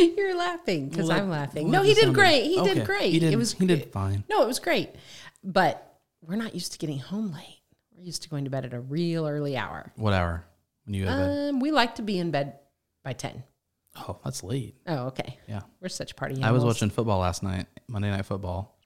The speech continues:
Speaker 2: And a team that I s-, I somewhat enjoy watching, and I couldn't even make it to the halftime.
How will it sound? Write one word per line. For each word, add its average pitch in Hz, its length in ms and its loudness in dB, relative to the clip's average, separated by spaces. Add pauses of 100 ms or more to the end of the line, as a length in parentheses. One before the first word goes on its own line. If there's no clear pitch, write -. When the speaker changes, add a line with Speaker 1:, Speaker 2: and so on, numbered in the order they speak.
(420)
Speaker 2:
And 98 320 -2
a 107 120 -6
team 160 200 -2
that 127 100 2
I 101 40 0
s-, - 120 -6 (100)
I 107 120 0 (240)
somewhat 113 360 0
enjoy 98 220 0
watching, 92 420 -4 (580)
and 107 100 0
I 101 80 2
couldn't 101 320 -2
even 92 180 0
make 87 180 -6
it - 180 -12
to - 100 -8
the 71 120 -10
halftime. - 480 -10